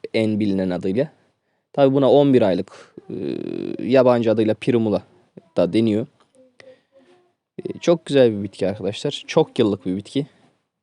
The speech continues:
Yani bir ektiğiniz zaman hemen, e, çiçeklerini verip ölüp gitmiyor.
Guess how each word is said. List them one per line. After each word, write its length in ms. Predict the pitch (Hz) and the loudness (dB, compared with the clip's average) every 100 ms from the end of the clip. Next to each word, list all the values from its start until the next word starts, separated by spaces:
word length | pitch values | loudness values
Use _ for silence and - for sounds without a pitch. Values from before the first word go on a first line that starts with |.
| _ _ - | _ _ -6
Yani 200 | 110 123 | -2 2
bir 160 | 110 | 2
ektiğiniz 360 | 131 - 127 117 | 2 0 -2 0
zaman 260 | 107 113 123 | -2 -2 -2
hemen, 300 | 117 117 - | -4 -4 -6
e, 260 | - - - - - | -8 -8 -8 -14 -12
çiçeklerini 500 | - 135 120 117 101 | -4 -2 0 0 2
verip 220 | 107 - - | 0 -2 -2
ölüp 300 | 107 113 - | 0 0 -4
gitmiyor. 380 | 120 - 92 | -8 -6 -8